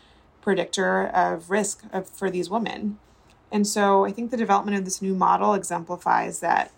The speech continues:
yes, our clinical tools can still be scientifically rigorous and clinically useful without race correcting.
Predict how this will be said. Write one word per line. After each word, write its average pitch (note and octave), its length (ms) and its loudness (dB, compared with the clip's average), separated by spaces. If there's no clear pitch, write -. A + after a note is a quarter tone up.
yes, G3+ 440 -2
our F#3 100 -4
clinical G3+ 400 -4
tools F#3+ 340 -8
can F#3 200 -8
still F3+ 260 -2
be E3+ 400 -6
scientifically G#3 640 0
rigorous F3+ 840 -2
and E3+ 160 -18
clinically G3 400 -4
useful F3+ 420 -4
without E3+ 340 0
race E3 220 -6
correcting. - 760 -8